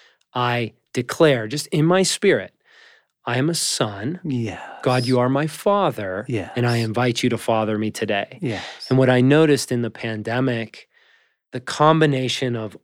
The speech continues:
Speaker 1: everything swirling in the world and then my own personal story of launching,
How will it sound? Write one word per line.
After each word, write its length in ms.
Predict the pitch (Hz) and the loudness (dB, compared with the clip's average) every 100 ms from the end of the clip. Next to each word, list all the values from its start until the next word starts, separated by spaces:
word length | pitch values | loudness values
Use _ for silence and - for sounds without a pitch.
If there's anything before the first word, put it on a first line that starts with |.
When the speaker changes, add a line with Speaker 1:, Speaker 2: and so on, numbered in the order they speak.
| _ | _
Speaker 1:
everything 600 | 156 147 151 135 135 131 | 0 2 2 2 2 0
swirling 400 | 117 131 127 123 | 0 0 2 2
in 60 | 120 | 0
the 80 | 117 | 0
world 440 | 113 120 117 120 | 2 2 2 0
and 160 | 120 120 | -2 0
then 120 | 117 | 0
my 160 | 117 123 | 2 2
own 140 | 131 | 2
personal 440 | - 127 - 113 | 2 0 0 -2
story 880 | 101 - - 139 131 131 123 113 107 - | -2 -2 0 4 4 4 2 -2 -4 -4
of 320 | 120 110 101 - - _ _ - | -4 -4 -8 -18 -20 _ _ -2
launching, 840 | 120 131 139 135 - 113 110 110 | 2 4 4 2 0 -2 -2 -6